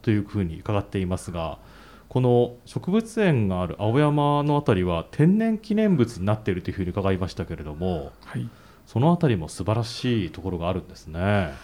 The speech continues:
Speaker 2: そうですね。あの、まあ、
Speaker 1: うん。
Speaker 2: 仙台というこの非常に大きな、えー、都市からですね、本当にあの、えー、何分もしないところにですね、
Speaker 1: うん。
Speaker 2: これ、これだけの自然が残っているという例はほとんどないんではないかと思います。
Speaker 1: うん。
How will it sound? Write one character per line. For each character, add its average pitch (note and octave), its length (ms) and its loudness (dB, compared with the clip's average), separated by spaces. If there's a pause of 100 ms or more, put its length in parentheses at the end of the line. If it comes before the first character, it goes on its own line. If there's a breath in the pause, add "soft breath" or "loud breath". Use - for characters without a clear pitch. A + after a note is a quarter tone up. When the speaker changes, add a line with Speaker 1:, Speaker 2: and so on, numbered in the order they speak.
(260 soft breath)
Speaker 2:
そ - 280 -4
う - 20 2
で C3 60 -2
す A#2 80 -6
ね。 D3+ 80 2
あ C#3+ 40 4
の、 C#3+ 60 4 (120)
ま C#3 100 6
あ、 - 20 8
Speaker 1:
う - 40 10
ん。 - 20 10
Speaker 2:
仙 F3+ 180 10
台 C#3+ 220 6
と D3 80 2
い C3 100 4
う B2 60 -2
こ - 100 -4
の C3+ 80 4
非 B2+ 140 2
常 D#3 100 4
に E3 140 6
大 F3+ 120 6
き F3 120 2
な、 A#2+ 180 0 (480 loud breath)
え B2 380 -2
ー、 - 20 -8 (200)
都 F3 100 0
市 - 100 -4
か C3+ 120 -6
ら - 60 -8
で - 60 -12
す - 80 -14
ね、 F#3+ 120 0
本 F#3 180 2
当 G3+ 80 2
に F#3+ 80 6
あ F3+ 60 6
の、 E3+ 300 4 (520 loud breath)
え C#3 200 2
ー、 - 20 2
何 E3+ 220 6
分 D#3 180 2
も A#2+ 60 2
し - 120 -4
な A#2+ 100 2
い A#2 40 2
と A2+ 80 0
こ A#2+ 60 8
ろ A#2 80 10
に G#2+ 100 8
で F2 60 2
す D#2+ 80 -2
ね、 D2+ 60 -2
Speaker 1:
う - 0 -
ん。 - 20 -4
Speaker 2:
こ - 100 -6
れ、 D3 180 4
こ D#3+ 160 -2
れ D#3 60 6
だ D#3+ 80 0
け D#3 80 2
の D3 40 2
自 D3 180 0
然 D3 100 4
が B2 80 2
残 A#2 200 -2
っ - 20 -4
て - 160 -8
い A#2 40 -2
る A#2 60 -4
と A#2 120 -8
い A#2+ 200 -4
う C#4 100 -8
例 C3 200 2
は A#2 80 -2
ほ - 100 -12
と F#3+ 80 4
ん F3+ 60 6
ど C#3 80 2
な C#3+ 160 4
い F3 80 6
ん - 20 2
で B2+ 80 0
は A2+ 80 0
な G#2+ 60 0
い - 20 6
か G#2 60 8
と G#2 80 8
思 G2+ 120 6
い F#2+ 120 4
ま E2+ 40 0
す。 D#2 60 -2
Speaker 1:
う D2 40 -6
ん。 C#2 220 -12